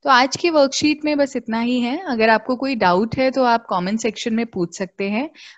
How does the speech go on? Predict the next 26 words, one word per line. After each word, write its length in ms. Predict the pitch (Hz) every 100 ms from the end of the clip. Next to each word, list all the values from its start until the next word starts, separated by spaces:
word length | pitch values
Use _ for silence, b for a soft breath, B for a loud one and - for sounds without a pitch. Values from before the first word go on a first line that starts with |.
| -
अगर 220 | 202 226
आपको 360 | 233 233 - 254
ये 220 | 247 247
वर्कशीट 720 | 220 196 196 - 247 226 - - -
के 120 | 233
सॉल्यूशन 520 | 226 214 196 233 226
ठीक 240 | 233 208 226
लगा 220 | 214 214
हो, 200 | 214 220
अच्छा 300 | 180 - 220
लगा 280 | 220 208 208
हो, 320 | 208 240 B B B -
तो 80 |
आप 160 | 247 240
ये 80 | 277
चैनल 440 | 269 214 208 269
जरूर 300 | 247 233 240
लाइक 300 | 226 180 196
और 80 | 226
सब्सक्राइब 600 | 220 190 - - 180 180 -
कीजिए 400 | 202 185 208 330 - _ B B B
और 100 | 208
फिर 200 | 214 262
मिलते 380 | 269 254 240 254
हैं 200 | 247 262
हम 260 | 247 262